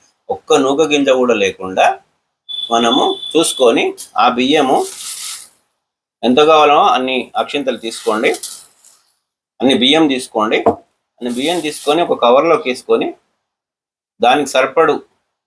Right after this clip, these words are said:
పసుపు వేసుకోండి. కొంచెం అంత, ఎంత అవసరమో అంతే వేసుకోండి. వేసుకున్న తర్వాత ఆవు నెయ్యి, ఆవు నెయ్యి ప్రధానంగా ఆవు నెయ్యి వేసుకొని సరిపడంతనే, ఎందుకనంటే మళ్ళీ ఎక్కువైతే,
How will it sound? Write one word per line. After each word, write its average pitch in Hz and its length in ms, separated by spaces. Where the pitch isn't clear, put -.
పసుపు 185 460
వేసుకోండి. 123 640
కొంచెం 160 360
అంత, 143 180
ఎంత 127 300
అవసరమో 160 380
అంతే 139 260
వేసుకోండి. 110 560
వేసుకున్న 147 340
తర్వాత 117 560
ఆవు 151 260
నెయ్యి, 139 460
ఆవు 135 200
నెయ్యి 151 480
ప్రధానంగా 131 760
ఆవు 131 200
నెయ్యి 151 260
వేసుకొని 127 480
సరిపడంతనే, 165 680
ఎందుకనంటే 151 520
మళ్ళీ 151 280
ఎక్కువైతే, 165 600